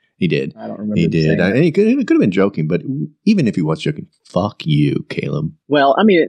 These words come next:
Speaker 2: uh, Brennan,
Speaker 1: Mm-hmm.
Speaker 2: I, I think you're being a little hard on him because we, he's kind of right.
Speaker 1: Well, he sucks, though.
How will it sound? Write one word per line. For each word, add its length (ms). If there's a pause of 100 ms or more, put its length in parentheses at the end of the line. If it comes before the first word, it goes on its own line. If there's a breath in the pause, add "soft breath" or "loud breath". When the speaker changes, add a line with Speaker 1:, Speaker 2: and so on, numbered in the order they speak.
(120)
Speaker 2:
uh, 40 (260)
Brennan, 480 (200)
Speaker 1:
Mm-hmm. 200
Speaker 2:
I, 40
I 20
think 140
you're 80
being 100
a 40
little 200
hard 140
on 80
him 180
because 180
we, 160 (120)
he's 320 (260)
kind 380
of 160
right. 280 (280)
Speaker 1:
Well, 240
he 80
sucks, 500
though. 340